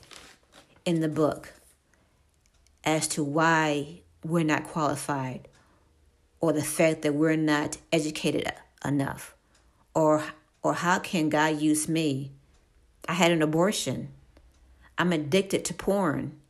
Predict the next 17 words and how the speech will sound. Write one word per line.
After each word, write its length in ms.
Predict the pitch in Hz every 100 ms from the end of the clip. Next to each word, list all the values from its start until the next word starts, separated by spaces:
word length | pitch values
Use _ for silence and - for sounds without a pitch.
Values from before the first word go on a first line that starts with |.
| _ _ _ _ _ _
I 100 | 156
got 180 | 180 -
four 280 | - 196 202
kids 320 | 196 185 165
and 100 | 151
I'm 100 | 160
not 140 | 160 170
even 240 | 170 165
married." 480 | 170 196 151 127 - _ _ _ _ _ _ _ _
Or 120 | - 160
maybe 420 | 156 165 185 202
you're 180 | 185 190
worried 480 | 170 160 160 165 - _ _ -
ab-, 140 | 139
about 540 | 139 - 165 156 - - _ -
people's 340 | 190 170 -
opinion. 600 | 165 185 151 135 127 143